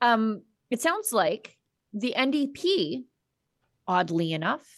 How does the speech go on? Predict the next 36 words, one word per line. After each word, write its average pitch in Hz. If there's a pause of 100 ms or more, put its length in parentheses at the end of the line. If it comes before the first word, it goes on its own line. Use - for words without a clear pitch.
(440)
put -
some 285
pressure 311
on 247
the 240
Liberals, 247 (400)
um, 202
and 196
said, 190 (220)
you 180
know, 175
"You, 170 (240)
our 180
coalition 196
might 185
fall 196
apart 277 (760)
if 208
we 233
don't 226
have 208
Telford, 277 (380)
uh, 196
to 196
testify." 185 (100)
And 190
she 214
has, 190 (220)
I 196
guess 190
the 202
Liberals 196
have 180
said, 170
"Okay, 175
fine. 156